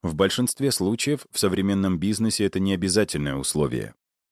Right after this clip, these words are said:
Там, где вам нужен стартовый капитал и кредит, вы можете зайти через партнерство с работодателем,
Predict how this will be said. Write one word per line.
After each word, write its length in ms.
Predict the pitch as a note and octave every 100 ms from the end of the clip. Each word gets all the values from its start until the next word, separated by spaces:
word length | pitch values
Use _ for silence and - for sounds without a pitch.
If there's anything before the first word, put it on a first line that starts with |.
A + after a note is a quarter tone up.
| _ -
Там, 200 | D3+ D#3
где 160 | F#2+
вам 220 | G#2+ G#2 G#2
нужен 260 | G#2+ F#2+
стартовый 460 | F2 F#2+ F2 E2 D#2+
капитал 480 | F2 F2+ - E2+ D2
и 20 |
кредит, 540 | - D2+ C#2+ B2 - -
вы 160 | F2+
можете 360 | E3+ C#3 A2 A2
зайти 300 | F#2 F#2+ G#2+
через 300 | - F2 D#2+
партнерство 680 | - D#2+ - F2 E2+ - D#2
с 100 | -
работодателем, 840 | D#2 D#2 D#2 C#2+ F2+ - G#2 G#2+